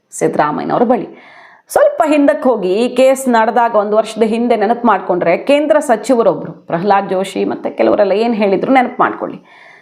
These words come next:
ಸಿದ್ದರಾಮಯ್ಯನವರನ್ನು ಇನ್ವೆಸ್ಟಿಗೇಷನ್‌ಗೆ ಒಳಪಡಿಸಬೇಕಾಗಬಹುದು ಈ ಕೇಸಲ್ಲಿ ನಮಗೆ ಬರ್ತಿರೋ ಮಾಹಿತಿಯ ಪ್ರಕಾರ ಅಂತ ಕೇಂದ್ರ ಮಂತ್ರಿಗಳು ಹೇಳಿದ್ದ ಮಾತು ನಮಗೆ ನೆನಪಿದೆ.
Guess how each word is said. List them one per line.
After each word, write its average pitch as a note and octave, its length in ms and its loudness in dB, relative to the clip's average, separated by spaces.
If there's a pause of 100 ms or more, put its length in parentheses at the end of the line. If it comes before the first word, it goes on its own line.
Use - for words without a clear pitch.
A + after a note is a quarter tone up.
(140)
ಸಿದ್ದರಾಮಯ್ಯನವರನ್ನು E4 1000 2
ಇನ್ವೆಸ್ಟಿಗೇಷನ್‌ಗೆ D#4+ 800 2
ಒಳಪಡಿಸಬೇಕಾಗಬಹುದು D4 1080 0
ಈ C#4 160 0
ಕೇಸಲ್ಲಿ C#4 960 0 (560)
ನಮಗೆ C4 200 2
ಬರ್ತಿರೋ C4 420 2
ಮಾಹಿತಿಯ B3+ 500 2
ಪ್ರಕಾರ B3 480 0
ಅಂತ A#3 400 2 (520)
ಕೇಂದ್ರ D4+ 440 4
ಮಂತ್ರಿಗಳು C4+ 580 0
ಹೇಳಿದ್ದ A#3+ 420 0
ಮಾತು A3+ 320 0
ನಮಗೆ D4 220 0
ನೆನಪಿದೆ. C#4+ 600 -2